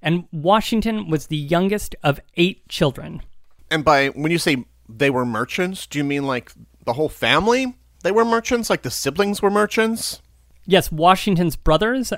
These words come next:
Speaker 1: followed in the family business, which was importing, exporting, selling.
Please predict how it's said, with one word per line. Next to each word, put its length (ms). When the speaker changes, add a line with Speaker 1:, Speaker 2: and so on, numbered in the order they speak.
Speaker 1:
followed 320
in 80
the 80
family 260
business, 480
which 140
was 240
importing, 520
exporting, 640
selling. 520